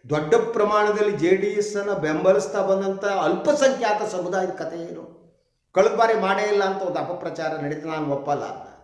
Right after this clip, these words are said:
ಏ, ರಾಮನಗರದಲ್ಲಿ especially ಮುಸ್ಲಿಂ ಕ್ಯಾಂಡಿಡೇಟ್ ಇದ್ರು ಮುಸ್ಲಿಂ ಹಾಕ್ತಾರ. ಆದ್ರೆ ಒಟ್ಟಾರೆಯಾಗಿ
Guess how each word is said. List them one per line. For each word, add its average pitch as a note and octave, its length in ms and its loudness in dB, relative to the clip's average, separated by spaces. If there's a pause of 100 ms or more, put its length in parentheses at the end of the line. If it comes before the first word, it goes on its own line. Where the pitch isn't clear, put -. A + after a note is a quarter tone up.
(640)
ಏ, A#2 40 -6
ರಾಮನಗರದಲ್ಲಿ A3 920 4
especially A#3 480 0
ಮುಸ್ಲಿಂ A#3 340 -4
ಕ್ಯಾಂಡಿಡೇಟ್ G3 400 0
ಇದ್ರು G3 180 -2
ಮುಸ್ಲಿಂ E3 400 -4
ಹಾಕ್ತಾರ. B2 360 -4
ಆದ್ರೆ D#3+ 380 -4
ಒಟ್ಟಾರೆಯಾಗಿ B3 920 0